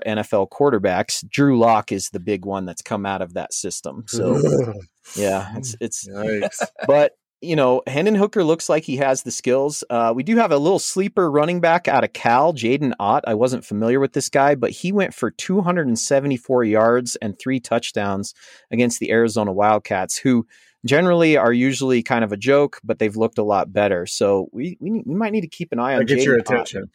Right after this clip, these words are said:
Speaker 1: Yeah, exactly. So that's a really good example of a guy that wasn't really on my radar, may not be in, in Devy stuff, but, you know, when you start seeing a guy putting up those kinds of numbers, you gotta pay attention. Um, another player that definitely is, has been on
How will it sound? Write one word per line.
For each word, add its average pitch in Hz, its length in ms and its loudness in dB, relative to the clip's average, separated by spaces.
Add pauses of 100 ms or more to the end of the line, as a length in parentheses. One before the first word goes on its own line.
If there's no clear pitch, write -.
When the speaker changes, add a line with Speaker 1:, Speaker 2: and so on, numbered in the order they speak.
(320)
Speaker 1:
Yeah, 110 300 0 (120)
exactly. 104 640 -4
So 135 260 0 (280)
that's 175 160 0
a 220 60 2
really 196 200 4
good 175 160 2
example 147 420 0
of 135 60 -4
a 127 60 -4
guy 131 180 4
that 127 120 0
wasn't 131 280 0
really 120 240 2
on 110 140 2
my 101 140 -2
radar, 110 540 0
may 110 140 0
not 110 220 0
be 110 240 2
in, 123 240 0
in 120 180 0
Devy 123 460 2
stuff, 131 420 0
but, 104 240 0 (500)
you - 80 -8
know, 117 60 2
when 113 80 2
you 120 60 2
start 165 260 0
seeing 127 240 0
a 104 40 -2
guy 107 180 2
putting 110 240 -4
up 101 100 -8
those 101 220 -2
kinds 98 260 -6
of 95 60 -6
numbers, 98 340 -6
you 90 60 -14
gotta 95 180 -2
pay 90 200 -8
attention. 98 520 -10 (560)
Um, 110 460 0 (100)
another 180 220 2
player 170 260 4
that 123 220 0
definitely 156 480 2
is, 110 120 -4 (140)
has 123 220 -4
been 123 220 0
on 113 260 0